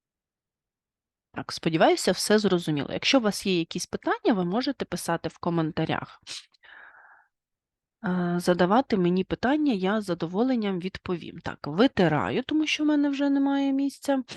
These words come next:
Е, хочу ось це писати тут. І так,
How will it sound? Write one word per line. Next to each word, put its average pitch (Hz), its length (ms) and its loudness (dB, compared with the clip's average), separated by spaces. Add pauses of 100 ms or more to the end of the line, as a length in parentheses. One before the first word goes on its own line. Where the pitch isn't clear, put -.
(420)
Е, 175 480 0
хочу 254 340 -6
ось - 180 -10
це 285 160 0
писати 226 680 -2 (1300)
тут. 147 260 -8
І 233 80 -4
так, - 300 -2